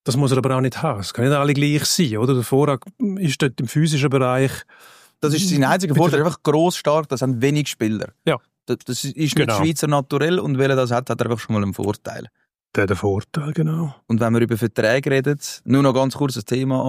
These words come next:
Speaker 2: anschneiden, weil auch das ist, äh, zumindest in meiner Hockeybubble, immer wieder ein Thema gewesen, was die Verträge angeht, dass man das einfach vor der Saison macht. Es ist einfach Usus so, dass man das macht. Das machen alle logischerweise, machen die Spieler, die Agenten, das ist allen bewusst, aber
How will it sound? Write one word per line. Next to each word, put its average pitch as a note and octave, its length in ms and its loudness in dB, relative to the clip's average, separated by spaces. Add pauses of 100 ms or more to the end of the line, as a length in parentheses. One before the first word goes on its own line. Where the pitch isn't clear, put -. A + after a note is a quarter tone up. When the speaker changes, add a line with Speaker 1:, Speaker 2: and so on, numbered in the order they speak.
Speaker 2:
anschneiden, C3+ 480 -2
weil A#2 260 2 (220)
auch A#2 160 2
das C#3+ 400 0
ist, - 480 0 (320)
äh, - 100 -10
zumindest B2 320 2
in A#2+ 60 4
meiner C3+ 200 4
Hockeybubble, B2 560 0
immer C3+ 180 2
wieder C3 200 2
ein B2+ 160 0
Thema C3+ 340 0
gewesen, B2+ 540 -2
was A#2+ 200 -2
die A#2+ 140 0
Verträge A#2+ 600 -2 (600)
angeht, B2 520 2
dass A2+ 140 -8
man A#2 100 0
das A#2+ 100 0
einfach - 140 -4
vor C3+ 320 2
der B2+ 80 -2
Saison A2+ 340 2
macht. C3 300 0
Es A2 100 0
ist A2+ 140 0
einfach G#2+ 280 -4
Usus C#3 400 0
so, C#3 160 2
dass B2 160 0
man A#2+ 120 0
das G#2+ 160 -2
macht. C3 260 0
Das G#2+ 200 -2 (320)
machen C#3 320 2
alle C3+ 280 2
logischerweise, A#2 720 0
machen A2+ 280 0
die - 80 -10
Spieler, C#3+ 380 2
die B2+ 140 -6
Agenten, A#2 300 0
das A#2 100 -6
ist A2+ 180 -4
allen A#2+ 240 0
bewusst, A#2+ 380 -2
aber A2 140 -2